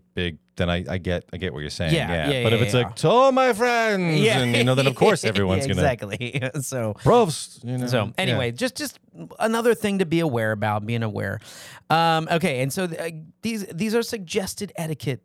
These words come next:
Speaker 2: things. Okay. Um, I only have two more, and they are biggies for me.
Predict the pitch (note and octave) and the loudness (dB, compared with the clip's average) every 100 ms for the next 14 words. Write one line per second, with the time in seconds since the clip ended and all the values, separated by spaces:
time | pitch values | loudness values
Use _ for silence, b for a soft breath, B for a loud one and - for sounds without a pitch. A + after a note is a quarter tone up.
0 | _ - G2 G2 - A2 G#2 - B B | _ -6 -6 -8 -6 -4 -4 -6 B B
1 | B _ D#3+ E3+ E3+ E3 D#3+ D#3 D3+ D#3 | B _ 0 2 2 4 2 2 0 2
2 | F3 F3+ E3 D#3 D3+ D3 C#3+ B2+ - G#2+ | 2 2 0 2 2 2 0 -4 -10 -14
3 | _ _ _ _ - - G3+ C#3 A2 A#2 | _ _ _ _ -10 -6 -2 -2 -2 -4
4 | - A#2 A#2+ A#2+ A2+ G#2 D3+ B2 G#2+ - | -4 -2 0 0 -2 -4 -4 -2 -6 -8
5 | G#2 G#2+ | -10 -10